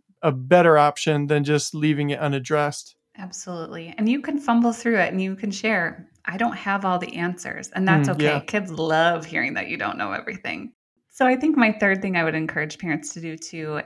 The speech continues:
Speaker 2: is encourage your kids to practice gratitude every day
Speaker 1: Hmm.
Speaker 2: and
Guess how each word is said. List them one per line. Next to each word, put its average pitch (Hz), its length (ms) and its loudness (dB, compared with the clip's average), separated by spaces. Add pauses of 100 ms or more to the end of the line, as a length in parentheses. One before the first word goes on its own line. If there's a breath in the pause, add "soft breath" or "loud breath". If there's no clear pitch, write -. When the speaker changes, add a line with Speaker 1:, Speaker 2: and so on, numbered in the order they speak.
Speaker 2:
is 147 580 -10
encourage 269 440 -4
your 220 80 -2
kids 180 260 -6
to 190 100 -10
practice 160 420 -8
gratitude 190 580 -4
every 233 240 0
day 240 380 -2 (540 loud breath)
Speaker 1:
Hmm. 170 100 6
Speaker 2:
and 220 280 4